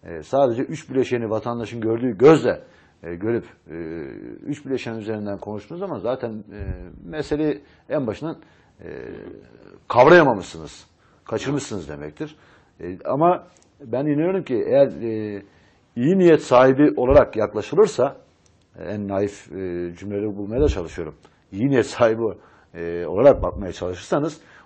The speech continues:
mutlak surette var olan tecrübeniz bu sorunların üstesinden gelmek adına da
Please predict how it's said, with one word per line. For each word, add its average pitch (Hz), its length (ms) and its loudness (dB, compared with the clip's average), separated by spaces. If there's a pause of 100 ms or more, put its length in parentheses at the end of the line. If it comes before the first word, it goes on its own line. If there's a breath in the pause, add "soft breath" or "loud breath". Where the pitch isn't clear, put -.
mutlak 131 320 0
surette 110 360 -4
var 107 320 10
olan - 300 8
tecrübeniz 110 640 -2 (380 soft breath)
bu 143 60 -6
sorunların 123 400 0
üstesinden 113 420 -8
gelmek 113 320 -2
adına 90 360 -6
da 92 140 -8